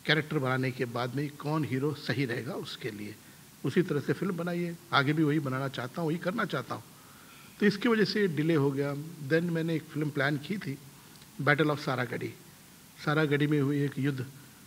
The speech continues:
जहाँ इक्कीस Sikh soldiers दस हज़ार कबायलियों के साथ में मुकाबला किया, लड़ाई की उन लोगों ने। बहुत ही अच्छी कहानी थी, बहुत ही important story।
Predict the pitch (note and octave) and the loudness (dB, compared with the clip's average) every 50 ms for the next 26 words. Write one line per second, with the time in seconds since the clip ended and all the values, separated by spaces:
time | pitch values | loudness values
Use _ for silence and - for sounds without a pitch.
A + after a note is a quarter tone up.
0 | - - - C#3+ C#3 D#3 F3 E3+ C#3+ - - - F#3 F#3+ F#3 - - - - - | -16 -4 0 2 2 2 2 0 -4 -6 -2 0 2 2 2 0 -4 -10 -10 -4
1 | - E3 - - - D#3 C#3+ C3 A#2+ C#3 C#3 C3+ C3 - - - - - - - | -2 -2 -2 -2 0 0 0 0 2 0 0 0 -2 -6 -12 -16 -18 -20 -20 -20
2 | - - - - - - - - - - - - - - - - - - F#3 F3 | -20 -20 -20 -20 -20 -20 -20 -20 -20 -20 -20 -20 -20 -18 -8 0 4 6 6 6
3 | F#3 D#3 D3 D#3 D3+ - - D3+ C#3+ C#3 C3+ C#3 C#3+ C3+ C3+ C#3+ C3 - - B2+ | 6 4 4 4 4 4 4 4 6 6 6 6 2 2 2 0 0 0 -2 -4
4 | A#2+ B2 - C3 A#2+ A#2 A2 A#2 A2+ A2 B2 C3+ D3 B2 - D3 D3 C3 A#2 A#2 | -4 -4 -4 -4 -4 -4 -4 -4 -4 -2 -4 -4 -6 -6 -8 -8 -8 -6 -6 -6
5 | B2 A#2 - - A#2 A#2 - - - - D2 D#2 - - - - - - - - | -6 -8 -10 -10 -12 -10 -10 -12 -12 -12 -14 -14 -14 -16 -18 -18 -20 -20 -20 -20
6 | - - - - - - - - - - - - D#3 D#3+ G#3+ G3 A3 F3 - - | -20 -20 -20 -20 -20 -20 -20 -20 -20 -16 -6 -2 0 0 2 0 0 -2 -2 -2
7 | E3+ D3+ - - B2+ B2+ B2+ B2 B2+ B2 F3 F3 D#3 B2+ C#3 D#3+ - - E3 - | -4 -4 -4 -4 -4 -2 -2 -4 -6 -8 -8 -8 -6 -6 -6 -6 -6 -6 -8 -8
8 | - - - - - - - - E3 F#3 D#3 - E3 D3+ - C3 A#2 A2 - - | -8 -12 -16 -16 -18 -18 -8 -4 -2 -2 0 0 0 0 0 -2 -6 -6 -10 -14
9 | - - - - - - - B2 G#2+ G#2 G2 | -14 -14 -12 -14 -12 -10 -8 -8 -8 -8 -10